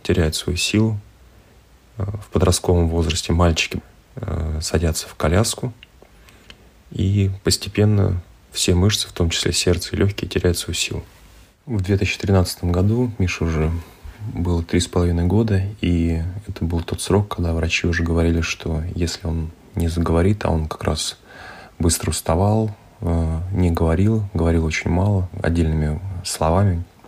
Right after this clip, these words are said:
У него, наверное, была некая задержка развития, и нам врачи сказали, что это тот срок, когда уже надо, э, делать какие-то исследования уже более глубокие. То есть это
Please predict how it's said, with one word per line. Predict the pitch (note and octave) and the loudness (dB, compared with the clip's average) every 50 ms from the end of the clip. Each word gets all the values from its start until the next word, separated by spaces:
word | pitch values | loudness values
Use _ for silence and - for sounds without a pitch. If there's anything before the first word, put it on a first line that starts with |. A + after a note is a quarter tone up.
| _ _ - - - - - - - - - - - - - - | _ _ -20 -20 -20 -20 -18 -18 -18 -18 -18 -20 -20 -14 -4 2
У | F#2 | 4
него, | F#2+ F#2 E2+ D#2+ D#2+ D#2+ - _ _ _ _ _ | 4 6 6 4 2 -2 -6 _ _ _ _ _
наверное, | - - E2+ E2 E2 E2 D#2+ D#2+ D#2 D2+ D#2 D#2 E2+ - - - | -8 -4 -2 0 2 2 2 2 0 -2 -2 -4 -6 -8 -8 -4
была | - E2+ D#2 D#2 D#2+ | -2 0 0 0 0
некая | D#2+ D#2+ D#2+ - - E2 | 0 0 0 0 0 0
задержка | D#2 E2 E2 E2+ E2+ D#2+ - - - | 2 4 4 4 2 0 -2 -4 -2
развития, | E2+ D#2+ D#2+ F2 G#2 A2 G#2+ - G2 F#2 F#2+ - - - - - - - - - - - - - - | -2 0 2 2 2 2 2 0 -2 -2 -2 -4 -10 -20 -20 -20 -20 -20 -20 -20 -20 -20 -20 -8 0
и | - E2+ E2+ F2 F2 E2+ E2 E2 E2 E2 - - _ - - - - - - - - - - | 2 2 4 4 4 2 2 0 -2 -4 -6 -10 _ -20 -20 -20 -20 -20 -20 -20 -16 -6 0
нам | F2+ F2 E2+ E2 | 2 4 4 6
врачи | E2+ E2+ D#2+ - E2 | 4 4 2 2 0
сказали, | D#2+ - - E2+ F#2 F#2+ | -2 0 2 4 4 4
что | F2 - - - - D#2+ | 2 0 -4 -2 -2 -2
это | D#2+ - D#2 | -2 -2 -6
тот | - - - E2 - | -4 -4 -4 -4 -2
срок, | - - F2+ G2+ A#2+ - - | 0 2 2 2 2 0 -2
когда | - - E2+ F2 | -2 0 2 2
уже | F2+ F#2 F2+ E2+ E2 | 2 2 2 2 2
надо, | E2+ F2 F2+ F2+ E2+ E2 E2 E2 E2 E2 - - - | 2 2 2 2 2 0 0 -2 -4 -8 -12 -10 -4
э, | F2+ E2+ D#2+ D#2+ D#2+ D#2+ | -2 -2 0 0 -2 0
делать | E2 E2+ F2 F2 E2+ E2 - | 0 2 2 2 2 0 -2
какие-то | - E2 - - E2+ E2+ - F2 | -6 -6 -4 -4 -4 -4 -2 -4
исследования | E2+ - - - F#2+ F#2+ F#2 E2 D#2+ D#2 | -4 -2 0 2 2 2 2 2 0 -2
уже | D#2+ E2 - D#2+ | -2 -4 -4 -4
более | E2 E2+ E2 D#2+ D#2 | -2 0 0 0 0
глубокие. | E2 F2 E2+ E2+ E2+ E2+ D#2 - - - - G2+ G2+ G2 - - - - | 2 2 0 2 0 -2 -4 -6 -10 -14 -12 -10 -10 -10 -10 -14 -16 -10
То | - - | -8 -8
есть | G#2+ - - - | -6 -6 -6 -8
это | - - - - - - F#2+ F#2 | -8 -8 -6 -6 -6 -6 -6 -10